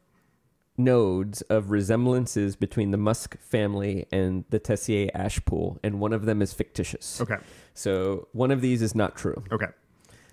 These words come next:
Speaker 1: A, a member of the Musk family has overseen the creation of a powerful artificial intelligence mainframe.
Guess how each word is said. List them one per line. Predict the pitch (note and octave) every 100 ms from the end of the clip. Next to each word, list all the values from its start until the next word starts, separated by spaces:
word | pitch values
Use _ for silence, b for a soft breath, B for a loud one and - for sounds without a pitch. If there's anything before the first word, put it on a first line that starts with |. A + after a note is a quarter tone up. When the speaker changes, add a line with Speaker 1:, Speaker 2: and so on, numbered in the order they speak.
| b b b _
Speaker 1:
A, | B2+ A#2+ B2+ G3+ F3+ _ _
a | A2+
member | A2 C#3 G3+
of | G#3+ C#3
the |
Musk | C3 A#2 - -
family | A2+ F2+ F#2 G2
has | G2+ G2 F#2
overseen | A2+ A#2 B2 G#2+ G#2+
the | G#2+
creation | - G2+ F2+ - G#2+
of | F#2+
a | G2
powerful | - - G#2 A2 A2 G#2+ -
artificial | G2 G2+ G#2 - F#2+
intelligence | F#2+ - F2 F#2 F2 -
mainframe. | D#2+ E2 - - -